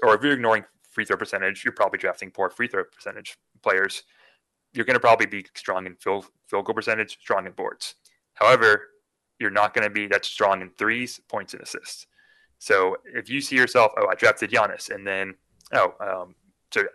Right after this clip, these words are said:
pick nine, let's say, then the next pick would be those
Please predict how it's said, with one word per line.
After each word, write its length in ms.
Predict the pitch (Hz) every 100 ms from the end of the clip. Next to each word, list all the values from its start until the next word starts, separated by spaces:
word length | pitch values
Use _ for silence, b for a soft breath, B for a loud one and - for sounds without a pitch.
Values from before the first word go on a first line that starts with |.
| -
pick 180 | 127 -
nine, 280 | 101 92 95
let's 160 | 98
say, 360 | - 110 110 117 b b b
then 180 | 104 95
the 40 | 95
next 200 | 95 -
pick 200 | 98 -
would 100 | 90
be 360 | 98 95 95 _
those 340 | 95 95 -